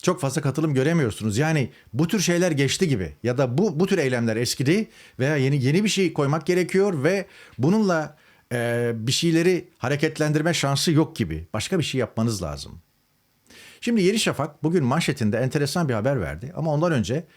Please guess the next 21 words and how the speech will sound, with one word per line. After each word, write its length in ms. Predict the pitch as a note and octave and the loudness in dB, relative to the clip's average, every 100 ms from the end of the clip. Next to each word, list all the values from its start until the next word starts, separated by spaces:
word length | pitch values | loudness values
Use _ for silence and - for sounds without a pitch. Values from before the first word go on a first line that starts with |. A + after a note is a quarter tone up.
| _ - | _ -2
bir 60 | |
girizgah 420 | D3 C3+ B2+ E3+ C3+ | 0 0 0 0 -2
yapmam 360 | F#2 - D#2+ | -4 -8 -10
lazım. 380 | D#2 F2+ C3+ B2 | -8 -8 -6 -2
Dün 100 | G3 | 0
ekrana 320 | E3 D#3 D#3 | 0 -2 -2
bu 80 | D3+ | 0
görüntüyü 360 | C#3+ A#2+ C#3+ C3 | 0 0 -2 -2
getirmiştim. 540 | F#2+ - E2+ - G3+ - - - - | -4 -8 -12 -10 -12 -16 -20 -20 -6
Bu 80 | F#3+ | 0
görüntüde, 520 | G3+ C3 G#2+ F#2+ E3 - _ _ _ _ _ _ _ - - | 0 0 -2 -4 -6 -10 _ _ _ _ _ _ _ -14 -6
bu 140 | C3 | -2
görüntüyü 400 | D#3 A#2+ G2+ C#3+ | 0 0 0 -2
Zafer 300 | C3 B2 D#3+ | 0 0 -2
Partisi 240 | C3+ G#2 C3+ | -2 -4 -2
Genel 240 | C3 B2+ | -2 -2
Başkanı 260 | G#2+ - C#3+ | -2 -2 0
Ümit 160 | C3+ | 0
Özdağ 320 | C#3 G#2+ F#2+ | 0 0 -4
paylaştı 480 | E2+ F#2 F2 - G3 - _ _ _ _ - _ - | -4 -4 -4 -6 -10 -14 _ _ _ _ -20 _ -2
ve 260 | E3+ G#3 | -2 -2